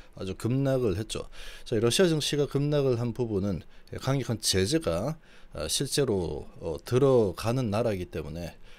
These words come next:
아무래도 이제 크게, 에, 이 위축이 될 수밖에 없는, 에, 그런, 어, 상황이었다라고 볼 수 있고, 자, 일본 증시는 일점팔 프로 정도, 어, 하락을 하고 있습니다.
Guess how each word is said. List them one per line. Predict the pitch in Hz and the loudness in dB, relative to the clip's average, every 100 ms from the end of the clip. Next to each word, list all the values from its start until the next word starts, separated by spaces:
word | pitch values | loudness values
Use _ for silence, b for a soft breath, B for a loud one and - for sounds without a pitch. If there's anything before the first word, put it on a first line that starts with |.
| B | B
아무래도 | - 87 98 101 | -6 -4 0 0
이제 | 85 87 | -2 -6
크게, | - - 135 87 107 165 - B B - | -10 -6 -2 0 0 -2 -6 B B -10
에, | 76 71 65 - - - - - - - - - B B B B - | -8 -8 -10 -12 -16 -20 -20 -20 -16 -12 -12 -14 B B B B -14
이 | - 69 | -10 -4
위축이 | 107 - - 139 | -4 -2 0 0
될 | 107 123 | 0 0
수밖에 | - 110 - 76 | -2 -4 -4 -4
없는, | 80 80 - | -6 -8 -10
에, | 78 | -10
그런, | 82 - 107 98 85 62 - | -8 -4 -2 -2 -4 -8 -10
어, | 58 | -8
상황이었다라고 | - 98 110 82 - - - - - 98 95 | -4 -2 -2 -4 -6 -8 -8 -14 -8 -6 -4
볼 | 98 | -6
수 | 98 | -6
있고, | 90 - - B B B | -6 -8 -12 B B B
자, | - | 2
일본 | 165 185 | 4 4
증시는 | 180 156 - 135 120 143 | 4 2 2 2 2 0
일점팔 | 139 135 143 127 - 147 - | -2 -2 -2 -2 -4 -4 -4
프로 | - 147 | -2 0
정도, | 107 82 76 80 110 151 | 0 -4 -6 -2 -2 -4
어, | - 85 | -6 -8
하락을 | 87 85 90 90 90 | -6 -6 -4 -4 -6
하고 | 127 117 | -6 -6
있습니다. | - - 110 | -6 -10 -14